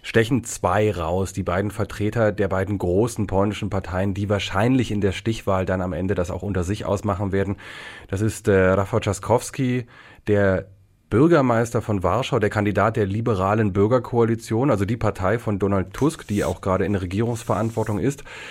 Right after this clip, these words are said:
Und auf der anderen Seite Karol Nawrocki, der Kandidat der nationalpopulistischen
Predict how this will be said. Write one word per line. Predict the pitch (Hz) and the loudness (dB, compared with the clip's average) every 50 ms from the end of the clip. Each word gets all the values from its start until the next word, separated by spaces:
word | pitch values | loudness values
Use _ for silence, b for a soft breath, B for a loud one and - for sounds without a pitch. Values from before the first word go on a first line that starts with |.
| B B B B 92 | B B B B -2
Und | B 117 127 | B 2 4
auf | 127 127 113 | 4 4 4
der | 143 127 107 | 4 2 4
anderen | 101 113 131 147 156 147 143 131 117 | 4 2 2 2 4 4 4 4 4
Seite | 123 117 117 117 135 - | 4 4 4 4 2 0
Karol | - 113 117 120 117 | 2 4 4 4 6
Nawrocki, | 113 110 101 104 101 110 113 - - - 85 | 4 4 4 6 4 4 4 2 -4 -6 -4
der | 82 82 82 82 | -2 -2 -4 -2
Kandidat | - 98 98 92 95 92 95 95 101 98 | -2 -2 -2 -2 0 0 2 2 2 2
der | 110 101 | 0 0
nationalpopulistischen | 95 98 92 - 101 95 92 101 - - 107 - 104 104 101 95 - 104 - - 95 90 85 | 0 0 -2 0 0 0 0 0 0 -2 -6 -4 -2 -2 -2 -2 -4 -10 -6 -4 -4 -4 -4